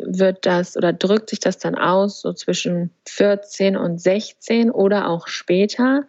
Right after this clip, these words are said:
Doch es bekommt meistens so eine Sichtbarkeit in Phasen, wo generell eine Umbruchstimmung ist, also wo generell so ein großer Veränderungsprozess zum Beispiel ansteht. Und das erleben gerade wir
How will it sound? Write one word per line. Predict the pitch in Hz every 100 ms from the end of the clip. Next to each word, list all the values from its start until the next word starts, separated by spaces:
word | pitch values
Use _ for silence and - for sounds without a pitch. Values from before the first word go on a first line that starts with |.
| - - - - -
Doch | 196 196
es | 190
bekommt | - 196 - 190
meistens | 196 180 214 247 - - 240 262 262 - _ _ _ _
so | -
eine | 185 180
Sichtbarkeit | 185 220 - 220 220 - 220 220
in | 175 175
Phasen, | - 185 202 208 208 208 208 - - _
wo | 185 180
generell | 175 190 208 202 196 190 185 190 -
eine | 180 180
Umbruchstimmung | - 202 202 185 165 - - 170 175 -
ist, | - - -
also | 170 170 175
wo | 180
generell | 180 185 202 190 165 170
so | 180
ein | - 165
großer | 170 170 175
Veränderungsprozess | - - 185 202 190 165 170 - 180 - 170 -
zum | -
Beispiel | 175 170 - -
ansteht. | - - - 82 - - - - - _ -
Und | 180
das | 180 175
erleben | 175 185 202 190
gerade | 185 180 180 180
wir | 180 170 165 170